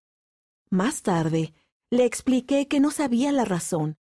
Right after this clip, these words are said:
pero que había sentido que necesitaba recibir una bendición de él. Me dijo que lo haría con mucho gusto.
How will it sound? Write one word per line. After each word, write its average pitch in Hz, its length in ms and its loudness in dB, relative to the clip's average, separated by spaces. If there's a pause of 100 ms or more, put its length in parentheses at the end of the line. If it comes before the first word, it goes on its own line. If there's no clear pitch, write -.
(540)
pero 220 240 2
que 254 160 2
había 285 240 0
sentido 190 640 0
que 208 140 0
necesitaba 190 640 0
recibir 214 640 0
una 254 240 2
bendición 214 640 0
de 175 280 0
él. 147 200 -10 (1200)
Me 262 200 2
dijo 311 300 -2
que 285 180 0
lo 196 120 2
haría 208 300 0
con 240 200 2
mucho 254 340 0
gusto. 156 540 -6